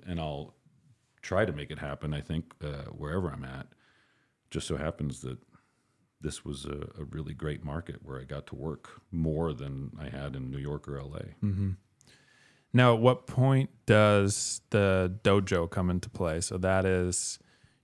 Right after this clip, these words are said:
Speaker 2: your acting group. I know it's been, what, five, six years?
Speaker 1: Seven years
Speaker 2: Seven
Speaker 1: this
Speaker 2: years.
Speaker 1: May. May second, my daughter's birthday was the first Monday night class.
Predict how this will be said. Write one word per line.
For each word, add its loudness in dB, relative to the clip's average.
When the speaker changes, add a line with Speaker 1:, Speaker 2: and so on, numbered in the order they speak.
Speaker 2:
your 8
acting 4
group. 2
I 0
know 4
it's -2
been, -2
what, -2
five, 2
six -6
years? -2
Speaker 1:
Seven 2
years 4
Speaker 2:
Seven -2
Speaker 1:
this 4
Speaker 2:
years. -4
Speaker 1:
May. 0
May 0
second, -4
my -4
daughter's -2
birthday -6
was -10
the -16
first -10
Monday -6
night -10
class. -12